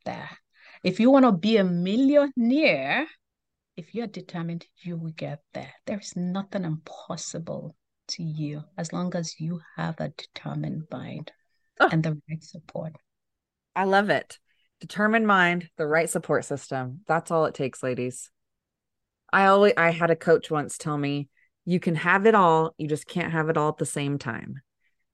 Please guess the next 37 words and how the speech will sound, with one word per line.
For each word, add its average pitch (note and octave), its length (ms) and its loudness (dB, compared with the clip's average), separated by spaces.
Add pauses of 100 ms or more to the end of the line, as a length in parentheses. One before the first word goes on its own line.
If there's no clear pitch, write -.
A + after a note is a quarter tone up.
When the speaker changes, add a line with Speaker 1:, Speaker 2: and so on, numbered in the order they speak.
(120)
Speaker 2:
And D#3 100 0
it D3 60 2
really D3+ 220 6
comes F3+ 300 0
down D3+ 280 0
to C3+ 240 -4
where B2 180 4
are B2+ 40 4
your C3+ 140 4
priorities, D#3 720 4
where B2 260 2
are C3 40 4
you D3+ 160 2
working D#3 320 2
hard, C3+ 420 -2
and B2+ 180 -4
where A#2 100 -2
are A#2 40 -2
you B2 140 -2
putting B2 320 -4
in B2 100 -2
your B2 140 -4
effort? - 400 -6
Because B2 320 -4
your A#2 140 -2
Speaker 1:
Mm-hmm. A#2 100 -2
Speaker 2:
mind D#3+ 640 -2 (360)
knows C#3+ 260 -2
no C3+ 140 -2
boundaries. - 600 -6 (140)
The F3+ 120 8
only A#3+ 160 8
Speaker 1:
Right. - 60 6
Speaker 2:
boundary G#3 360 6
is G#3 180 6
your D3 120 2
mind. A#2+ 400 -10